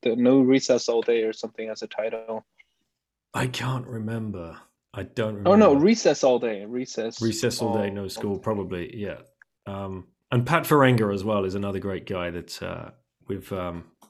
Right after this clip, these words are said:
Speaker 2: managed to speak to a great deal. But, uh, yeah, your, your question in, in Clubhouse was, uh, actually my wife's favorite question. She was listening in the other room.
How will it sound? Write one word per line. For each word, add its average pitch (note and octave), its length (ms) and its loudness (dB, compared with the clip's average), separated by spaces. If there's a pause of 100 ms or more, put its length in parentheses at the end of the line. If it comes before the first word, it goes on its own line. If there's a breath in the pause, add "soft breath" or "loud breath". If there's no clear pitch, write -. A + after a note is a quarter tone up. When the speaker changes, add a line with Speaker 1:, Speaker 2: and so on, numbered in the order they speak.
(160)
Speaker 2:
managed G2 300 -8
to - 80 -12
speak G#2 280 -6
to F2+ 360 -8
a - 40 -12
great F#2 280 -8
deal. F2+ 240 -6 (420 soft breath)
But, A#2+ 220 -4
uh, A#2+ 80 0
yeah, D3+ 180 4
your, D#3+ 420 2
your D#3 200 0
question E3 500 0
in, A2 340 -2
in A2+ 220 -4
Clubhouse A2+ 680 -2 (200)
was, G2+ 420 -2
uh, G2 260 -4
actually C#3+ 300 0
my B2+ 160 4
wife's A#2+ 400 2
favorite B2+ 380 0
question. F2+ 380 -10
She A#2 160 -2
was A2 120 0
listening G#2+ 380 -2
in G2 80 -4
the G2+ 100 -4
other F#2+ 160 -4
room. F#2 300 -6